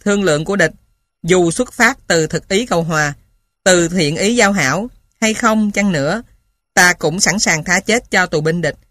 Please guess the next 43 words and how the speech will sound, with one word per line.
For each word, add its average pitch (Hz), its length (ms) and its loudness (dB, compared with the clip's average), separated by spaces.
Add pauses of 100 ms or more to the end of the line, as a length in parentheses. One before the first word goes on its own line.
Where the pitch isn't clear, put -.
(380)
thả 147 220 2
chúng 202 180 0
về 185 160 0
nước. 170 220 -2 (800)
Cơm 214 220 6
gạo 165 240 2
đâu 185 180 2
mà 180 140 0
nuôi 190 220 2
hàng 156 200 -2
vạn 151 240 0
tù 156 140 0
binh, 196 240 2 (460)
nuôi 196 260 4
để 170 120 0
làm 185 200 -2
gì? 147 260 0 (760)
Cho 180 120 4
nên, 180 300 2 (300)
xuất - 240 -4
phát 262 320 0
từ 170 180 2
tinh 208 200 0
thần 160 240 0
nhân 196 200 0
nghĩa 160 260 0
tuyệt 170 160 -2
vời 156 240 2
của 170 80 -4
dân 190 220 -4
tộc 143 200 -4 (380)
và 160 200 2
căn 185 200 -2
cứ 180 200 0
trên 190 220 0
thực - 180 -8
tế 165 160 0
đó, 185 300 -2 (420)
tháng 202 200 0
Giêng 208 260 0
năm 185 180 0
Bính 202 180 0
Tuất 240 180 0